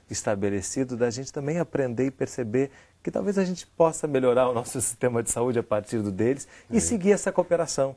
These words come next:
Speaker 1: de nações que são irmãs, né? Quando se fala de solidariedade, fala de irmandade, né? De, talvez seja essa também uma resposta para pessoas que não entendem por que que o Brasil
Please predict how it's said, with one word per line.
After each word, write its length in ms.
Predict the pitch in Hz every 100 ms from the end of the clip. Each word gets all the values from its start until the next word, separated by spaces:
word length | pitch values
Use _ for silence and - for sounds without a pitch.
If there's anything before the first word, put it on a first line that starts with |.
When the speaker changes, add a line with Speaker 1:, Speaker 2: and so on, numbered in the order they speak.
| _ -
Speaker 1:
de 180 | 113 135
nações 640 | 131 113 143 143 139 - -
que 100 | 139
são 320 | - 143 143 - _ -
irmãs, 600 | 123 117 156 - - - _ _ -
né? 180 | 107 127
Quando 160 | 120 107
se 80 | 110
fala 180 | 117
de 60 | 120
solidariedade, 640 | 120 104 104 98 107 127
fala 340 | - 117 117 123 - - _ _
de 220 | - 104 120
irmandade, 840 | 127 113 117 113 101 117 135 104
né? 160 | 104 104
De, 140 | 104
talvez 280 | - 101 107
seja 260 | 120 113 117
essa 300 | 120 120 127
também 240 | 107 120
uma 120 | 117 101
resposta 460 | 101 - 117 -
para 100 | 107
pessoas 320 | 101 107 123
que 80 | -
não 100 | 127 131
entendem 400 | 110 143 131 110
por 160 | 110
que 100 | 117
que 80 | 113
o 40 |
Brasil 460 | 107 107 95 113 117